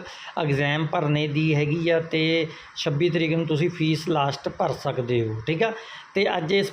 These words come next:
ਭਰਤੀ ਬਾਰੇ ਆਪਾਂ ਡਿਸਕਸ ਕਰਨਾ ਕਿ ਪੇਪਰ ਦਾ ਸਿਲੇਬਸ ਕੀ ਹੋਏਗਾ, ਪੇਪਰ ਕਿੰਨੇ ਹੋਣਗੇ, ਠੀਕ ਹੈ ਨਾ। ਤੇ ਸ਼-, ਵੀਡੀਓ ਸ਼ੁਰੂ ਕਰਨ ਤੋਂ ਪਹਿਲਾਂ ਸਾਰਿਆਂ ਨੂੰ ਸਤਿ ਸ਼੍ਰੀ ਅਕਾਲ। ਨੌਕਰੀ ਗੁਰੂ ਚੈਨਲ ਵਿੱਚ ਤੁਹਾਡਾ ਬਹੁਤ ਬਹੁਤ ਸਵਾਗਤ ਹੈ।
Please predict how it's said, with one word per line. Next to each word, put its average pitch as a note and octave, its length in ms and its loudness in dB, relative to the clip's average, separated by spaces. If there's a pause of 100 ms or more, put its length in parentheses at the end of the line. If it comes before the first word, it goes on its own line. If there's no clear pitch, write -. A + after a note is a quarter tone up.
ਭਰਤੀ F3+ 320 0
ਬਾਰੇ F3+ 260 2
ਆਪਾਂ F3+ 200 -2
ਡਿਸਕਸ D#3+ 380 0
ਕਰਨਾ D#3 380 2
ਕਿ E3+ 160 0
ਪੇਪਰ E3 520 -2
ਦਾ E3 160 0
ਸਿਲੇਬਸ D3+ 440 2
ਕੀ D#3 140 0
ਹੋਏਗਾ, D3+ 320 4
ਪੇਪਰ D#3 320 -2
ਕਿੰਨੇ D3 280 2
ਹੋਣਗੇ, C#3+ 340 2
ਠੀਕ D#3 160 0
ਹੈ G#3 40 2
ਨਾ। A3+ 120 0 (560)
ਤੇ F3 720 2 (200)
ਸ਼-, - 220 -8 (280)
ਵੀਡੀਓ F#3 200 4
ਸ਼ੁਰੂ A3 200 2
ਕਰਨ G3 180 2
ਤੋਂ G3+ 100 0
ਪਹਿਲਾਂ F#3+ 280 2
ਸਾਰਿਆਂ E3+ 380 2
ਨੂੰ F3+ 240 2
ਸਤਿ C#3+ 220 -4
ਸ਼੍ਰੀ E3 340 2
ਅਕਾਲ। D#3+ 280 0
ਨੌਕਰੀ D3+ 340 0
ਗੁਰੂ E3+ 200 2
ਚੈਨਲ E3 300 2
ਵਿੱਚ D#3 280 0
ਤੁਹਾਡਾ C#3+ 280 2
ਬਹੁਤ C#3+ 280 -2
ਬਹੁਤ D3 140 2
ਸਵਾਗਤ C3+ 420 -2
ਹੈ। F3 200 0